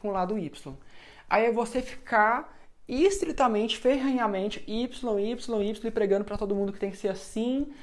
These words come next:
que se você tiver, é, pensando um pouquinho pra algum dos Cs, se você tiver em alguma extremidade, você tá em pecado, pronto.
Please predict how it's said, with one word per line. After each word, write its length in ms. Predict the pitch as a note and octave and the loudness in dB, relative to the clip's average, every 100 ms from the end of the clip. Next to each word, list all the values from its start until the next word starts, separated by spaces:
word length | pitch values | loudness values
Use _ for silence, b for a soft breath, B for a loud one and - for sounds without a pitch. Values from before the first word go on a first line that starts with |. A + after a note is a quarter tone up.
| B B | B B
que 80 | A3 | -6
se 120 | A3+ | -4
você 280 | G#3 G#3 A3+ | -4 -2 -4
tiver, 560 | - G#3 G#3 G3+ G3+ B B - | -6 -4 -2 -2 -4 B B -2
é, 160 | G3 | 0
pensando 500 | G3 A3 G#3+ A3+ A3 - | 2 0 0 -2 -4 -4
um 140 | F#4 | -6
pouquinho 540 | - C4+ - - C4+ C#4+ | -2 -2 -2 -2 0 0
pra 140 | A#3+ | 2
algum 320 | A3 A3+ A#3+ A#3 | 2 2 0 -2
dos 180 | A3 | -2
Cs, 500 | A3 - F#3 A3 B3+ | -4 -4 -2 0 -2
se 40 | B3 | -4
você 160 | G#3+ | -10
tiver 180 | A#3 G#3+ | -6 -4
em 60 | G#3 | -2
alguma 240 | G3+ B3+ | -2 -4
extremidade, 580 | D#4+ C#4 B3 G3 G3+ G#3 | -4 -4 -2 0 0 -2
você 160 | G#3 G3+ | -4 -4
tá 140 | G3+ | -2
em 20 | |
pecado, 460 | G3+ F#3+ - G#3+ A#3 | -2 -4 -2 -2 -2
pronto. 500 | C#4 G3+ D#3+ D3+ | -2 -2 -2 -10